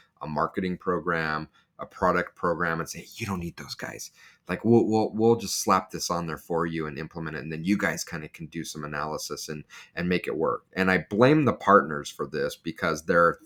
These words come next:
thirsty for more and more money and that they found that this is a proven technique to do that. But if they were to take one step back and themselves think critically and say, "Is this the right approach for our client? Is this setting them up for long-term success?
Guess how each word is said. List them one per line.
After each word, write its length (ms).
thirsty 640
for 140
more 480
and 140
more 180
money 540
and 200
that 140
they 120
found 420
that 120
this 180
is 80
a 80
proven 360
technique 440
to 100
do 240
that. 260
But 120
if 120
they 140
were 140
to 100
take 260
one 220
step 300
back 260
and 140
themselves 500
think 200
critically 400
and 120
say, 360
"Is 240
this 240
the 120
right 220
approach 380
for 240
our 100
client? 560
Is 200
this 200
setting 300
them 180
up 160
for 120
long-term 480
success? 640